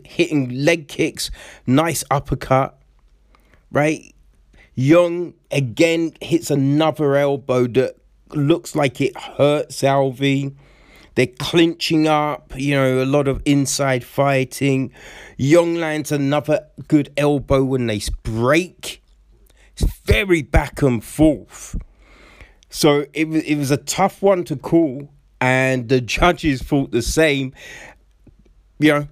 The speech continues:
they gave it a draw, which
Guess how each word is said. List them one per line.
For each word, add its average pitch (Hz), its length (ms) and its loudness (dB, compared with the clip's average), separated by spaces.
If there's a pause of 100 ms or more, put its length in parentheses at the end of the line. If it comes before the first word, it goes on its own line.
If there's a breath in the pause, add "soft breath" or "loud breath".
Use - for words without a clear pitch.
they - 120 2
gave 175 320 0
it - 100 -6
a 107 40 -8
draw, 101 680 -2 (480)
which 139 540 0